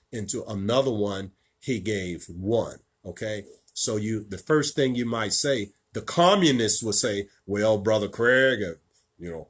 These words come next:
why he didn't give each one of them two, or th-, why didn't give each one of them three? Why did he give one five, one two, and the other one one?"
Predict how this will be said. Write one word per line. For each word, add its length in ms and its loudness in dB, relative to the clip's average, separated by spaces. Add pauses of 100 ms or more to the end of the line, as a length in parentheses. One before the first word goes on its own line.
(100)
why 300 0
he 80 4
didn't 220 4
give 200 2
each 200 0
one 200 4
of 160 0
them 140 -4
two, 340 0
or 100 -2
th-, 260 -8
why 240 0
didn't 260 -2
give 180 0
each 180 -2
one 180 0
of 120 -2
them 180 -10
three? 280 -6
Why 240 0
did 80 -4
he 20 -4
give 220 -2
one 300 2
five, 520 -2
one 320 -2
two, 380 0
and 100 -10
the 80 -6
other 160 -6
one 240 -6
one?" 280 -10